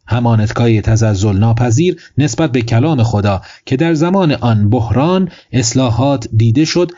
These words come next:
تنها امید اصلاحات امروزی است. علایمی از خطر برای پروتستان‌ها ظاهر شد. همچنین علایمی از دست دراز شده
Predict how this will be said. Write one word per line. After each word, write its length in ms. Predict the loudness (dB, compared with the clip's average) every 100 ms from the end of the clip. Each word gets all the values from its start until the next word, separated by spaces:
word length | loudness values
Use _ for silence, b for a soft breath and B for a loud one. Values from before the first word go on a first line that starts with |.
| _
تنها 480 | -2 -2 0 -2 -2 0
امید 380 | 2 2 0 -2
اصلاحات 640 | -2 0 0 2 2 0 -2 _ -4
امروزی 460 | -2 0 -2 -4 -8
است. 380 | -12 -12 -14 -20 _ _ _ _ _ _ b b b b -4
علایمی 580 | -2 2 2 2 2 2
از 280 | 2 2
خطر 520 | 2 0 -2 -2 0 0
برای 340 | 0 0 0
پروتستان‌ها 760 | 0 0 0 -2 0 0 0 0
ظاهر 300 | -2 -6 -6
شد. 280 | -6 -8 -16 b b -4
همچنین 480 | -4 -2 -2 0
علایمی 560 | 0 2 2 2 2 2
از 220 | 2 2
دست 300 | 0 -2 -2
دراز 560 | 0 0 0 0 0 0
شده 540 | 0 2 2 2 -2